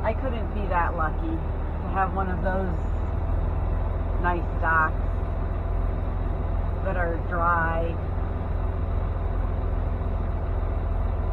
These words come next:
and there's no issues. No, instead I get to go over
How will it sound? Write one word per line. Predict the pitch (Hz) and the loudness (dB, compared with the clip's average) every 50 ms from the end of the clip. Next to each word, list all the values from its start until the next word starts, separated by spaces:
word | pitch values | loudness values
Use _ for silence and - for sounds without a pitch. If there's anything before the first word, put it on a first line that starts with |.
| - - - | 2 2 2
and | 175 180 180 175 | 0 0 2 2
there's | 175 180 - - - | 2 2 2 0 0
no | 180 175 170 165 | 2 2 2 2
issues. | - 170 165 - - - - - 330 - - - - - - - - - - - - - - - | 2 2 0 0 0 0 2 2 2 2 2 0 0 0 0 2 2 2 2 0 0 0 2 4
No, | 214 208 208 214 202 | 6 6 6 6 4
instead | - 240 233 214 - - 269 262 262 | 2 0 0 2 2 2 2 4 4
I | 262 240 | 2 2
get | 240 233 240 | 2 2 2
to | 247 | 2
go | 233 233 220 208 | 2 2 2 2
over | 196 185 185 185 | 2 2 2 0